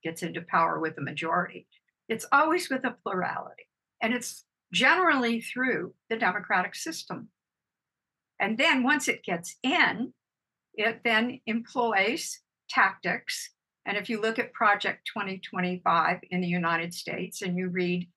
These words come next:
it's <laughs> nine hundred pages, you don't wanna read the whole thing, but if you read a précis of it, a, a general outline of it,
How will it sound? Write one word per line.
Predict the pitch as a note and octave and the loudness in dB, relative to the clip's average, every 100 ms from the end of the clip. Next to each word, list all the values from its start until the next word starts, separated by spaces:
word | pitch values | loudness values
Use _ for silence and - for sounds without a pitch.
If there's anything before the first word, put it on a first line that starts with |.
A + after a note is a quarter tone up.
| _ _ - | _ _ -6
it's | F3+ | -2
<laughs> | B3 G3+ | 0 2
nine | C4 | 2
hundred | B3+ G#3+ F#3 | 2 0 0
pages, | C#4 G#3 E3+ F3+ | -2 -2 -2 -2
you | F3+ | -2
don't | F3 | 0
wanna | F3+ F3 | 2 0
read | G3+ F#3+ | -2 -4
the | F#3 | -2
whole | E3+ | -2
thing, | - B3+ A3+ - - - | 2 0 0 -8 -20 -8
but | G3+ | -6
if | G3+ | -4
you | G#3+ | -4
read | A3 C#4 C#4 | 0 0 0
a | G#3 - | -2 0
précis | A3+ G3+ G3 - B3+ F#3 | 0 0 -4 -2 0 0
of | D#3+ | -2
it, | - - - - | -4 -8 -10 -6
a, | F3 E3 F#3 F#3+ | -4 -4 -6 -6
a | F3 | -6
general | F#3+ F#3+ E3+ - | -4 -2 -2 0
outline | F#3 - F3 E3+ | -2 0 -2 -2
of | D#3+ D#3 | -4 -4
it, | E3 | -8